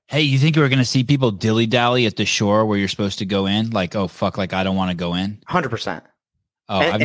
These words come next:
Speaker 2: I
Speaker 1: never
Speaker 2: think what
Speaker 1: seen
Speaker 2: you're
Speaker 1: that.
Speaker 2: also, and
Speaker 1: I've
Speaker 2: I think
Speaker 1: never
Speaker 2: what you're
Speaker 1: seen
Speaker 2: also
Speaker 1: that.
Speaker 2: gonna see is people that, like, wait at the jump off point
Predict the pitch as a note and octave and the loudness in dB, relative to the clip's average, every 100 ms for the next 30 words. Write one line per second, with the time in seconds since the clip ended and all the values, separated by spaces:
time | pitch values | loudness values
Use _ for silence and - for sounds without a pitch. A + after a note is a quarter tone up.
0 | E3+ D#3 F3+ E3+ B2+ C#3 E3 - - C#3+ | 0 2 2 2 2 4 2 0 -2 0
1 | C3+ C3+ E3+ D#3+ - B2 D3+ E3 D3 C#3 | 2 2 2 2 2 2 2 0 -2 -4
2 | - B2+ F3 C3 - C3+ C3 D3 C3 A2 | -6 -6 -6 -8 -10 -8 -2 -2 -2 -4
3 | G2+ G2 G#2 G#2+ - - - _ - - | -6 -4 -2 -2 -6 -12 -14 _ -10 -8
4 | - G#2+ A2+ A#2+ - - D3+ E3 | -8 -6 -4 -6 -4 -6 -6 -10